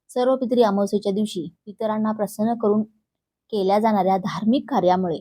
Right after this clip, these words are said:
व्यक्तीला जीवनातील सर्व संकटांपासून मुक्ती मिळते. सर्वपित्री अमावस्या हा पितृपक्षातील शेवटचा दिवस असतो.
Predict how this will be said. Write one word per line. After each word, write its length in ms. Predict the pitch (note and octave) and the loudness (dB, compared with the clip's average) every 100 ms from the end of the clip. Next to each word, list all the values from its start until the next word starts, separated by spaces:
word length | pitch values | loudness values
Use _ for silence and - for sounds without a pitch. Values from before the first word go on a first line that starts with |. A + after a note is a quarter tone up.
| F3 | -2
व्यक्तीला 480 | G3 - A#3 A3 A3 | -4 -4 -6 -6 -2
जीवनातील 460 | A3 G#3 G3+ G3+ | 0 0 -2 -6
सर्व 280 | G3 A3+ A#3 | -6 -2 0
संकटांपासून 840 | B3 G#3 F#3 G3+ G#3+ A3 G#3+ F#3+ A3 | 0 -2 -2 0 0 0 -4 -2 -2
मुक्ती 260 | A3 - | -2 -4
मिळते. 320 | G#3 F3+ - - _ _ _ _ _ _ _ - | -4 -4 -6 -18 _ _ _ _ _ _ _ -8
सर्वपित्री 440 | B3 A#3+ A#3+ A3+ A3 | 0 0 2 4 4
अमावस्या 460 | F#3+ G3+ G#3 G3+ D3+ - _ _ - | 4 2 2 0 0 -8 _ _ -8
हा 80 | G#3 | -6
पितृपक्षातील 800 | G3+ G#3 A3 A3 A3 G3+ F#3 A3+ _ | -4 -4 -4 -2 -4 -2 -2 -4 _
शेवटचा 540 | - - G#3+ G#3+ G#3 B3 | -8 -2 0 0 2 2
दिवस 260 | G3 F3 E3+ | 4 2 -2
असतो. 240 | E3 - | -10 -14